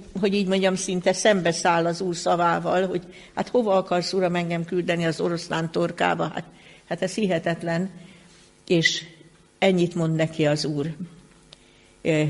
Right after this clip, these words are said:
mondta neki az Úr, tizenötödik vers, „Eredj el, mert ő nekem választott edényem, választott eszközöm, hogy hordozza az én nevemet a pogányok, a királyok és Izrael fiai között.”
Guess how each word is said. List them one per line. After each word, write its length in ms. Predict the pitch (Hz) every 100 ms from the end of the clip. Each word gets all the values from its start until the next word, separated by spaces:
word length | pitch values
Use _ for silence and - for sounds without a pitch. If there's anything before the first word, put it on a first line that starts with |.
| 135 -
mondta 320 | 175 262 262
neki 320 | 214 190 185 170
az 200 | 170 160
Úr, 180 | 165 151
tizenötödik 720 | 165 170 160 156 151 147 147
vers, 320 | 147 147 - - -
„Eredj 500 | 160 202 226 170 160
el, 160 | 156
mert 280 | 151 151 151
ő 160 | 151 160
nekem 380 | 147 151 147 147
választott 800 | 180 220 160 143 - 147 143
edényem, 600 | - 147 143 143 143 139 151 - -
választott 680 | - 185 175 160 - 156 151
eszközöm, 680 | - 151 - 151 151 151 147 - - - - -
hogy 180 | - 160
hordozza 680 | - 185 269 214 214 190 180
az 160 | 165 165
én 160 | 165
nevemet 480 | 165 170 165 156 151
a 60 | 147
pogányok, 640 | - 202 208 196 175 165
a 80 | 147
királyok 680 | - 180 175 151 151 143 - - -
és 180 | - -
Izrael 400 | 180 - 147 147
fiai 420 | - 147 139 156
között.” 520 | - 139 - - -